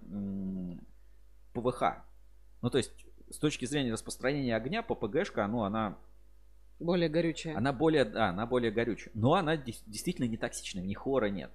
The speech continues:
Speaker 1: И вот этот парень, да, с, а, канала, он говорит, ну да, там хлора-то нет, но только если взять П П Г шку и в, при тех же условиях испытать, то там вообще мыши не выживают.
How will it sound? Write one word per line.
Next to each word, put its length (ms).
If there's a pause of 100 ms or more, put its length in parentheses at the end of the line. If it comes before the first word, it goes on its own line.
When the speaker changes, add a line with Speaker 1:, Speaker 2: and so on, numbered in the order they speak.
(300)
Speaker 1:
И 100
вот 160
этот 240
парень, 320
да, 340
с, 280
а, 220
канала, 420
он 160
говорит, 360
ну 120
да, 160
там 160
хлора-то 480
нет, 240 (260)
но 80
только 240
если 220
взять 260
П 80
П 140
Г 180
шку 300 (300)
и 180
в, 120 (360)
при 160
тех 200
же 100
условиях 440
испытать, 540
то 60
там 180
вообще 340
мыши 300
не 100
выживают. 540